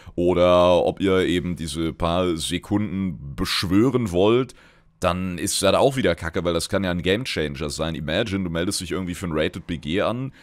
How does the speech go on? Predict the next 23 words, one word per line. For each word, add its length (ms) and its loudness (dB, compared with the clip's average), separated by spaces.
gehst 260 -2
in 80 -2
eine 80 -2
Gruppe 480 0
und 280 0
warst 280 0
davor 360 2
irgendwie 280 -2
in 80 -2
R-P-Laune 680 0
oder 200 2
hast 180 -4
es 80 -6
schlichtweg 480 -6
vergessen, 540 -4
wie 140 4
auch 180 4
diese 400 0
Mitfliegen-Option 1300 0
beim 180 0
Drachenreiten, 840 -2
ja. 260 2
Und 680 6